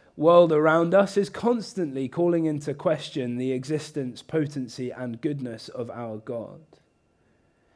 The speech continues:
I mean, even just over the last couple of years, how little has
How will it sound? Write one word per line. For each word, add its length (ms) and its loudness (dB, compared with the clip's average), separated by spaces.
I 60 -6
mean, 180 4
even 260 4
just 220 2
over 180 10
the 100 6
last 320 6
couple 260 0
of 120 0
years, 240 10
how 240 6
little 520 8
has 280 4